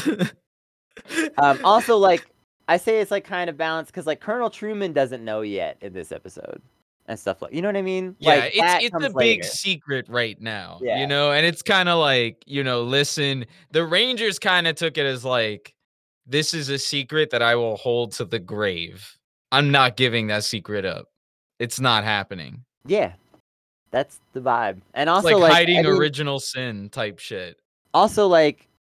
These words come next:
Speaker 1: there's an aspect of it that she was so abused by the government that she doesn't know who to trust with any information, too.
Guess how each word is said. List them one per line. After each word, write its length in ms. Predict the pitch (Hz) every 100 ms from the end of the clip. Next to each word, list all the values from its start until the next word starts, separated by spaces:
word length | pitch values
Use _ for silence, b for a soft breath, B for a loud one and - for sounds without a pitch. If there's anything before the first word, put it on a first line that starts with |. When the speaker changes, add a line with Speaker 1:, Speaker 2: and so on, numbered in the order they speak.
| _
Speaker 1:
there's 260 | 131 175 165
an 100 | 151
aspect 440 | 135 131 151 139
of 120 | 139
it 100 | 131
that 140 | 131 123
she 120 | -
was 140 | 151
so 320 | - - 165 170
abused 600 | 131 131 131 147 170 -
by 160 | 135
the 100 | 127
government 500 | 117 123 131 131 123 110
that 120 | 110
she 140 | -
doesn't 320 | 135 151 170 147
know 160 | 131
who 380 | 117 - 156 165
to 100 | 147
trust 500 | 127 - 120 104 -
with 180 | 113 107
any 240 | 107 101 95
information, 720 | 101 107 95 87 98 82 87
too. 360 | - 120 87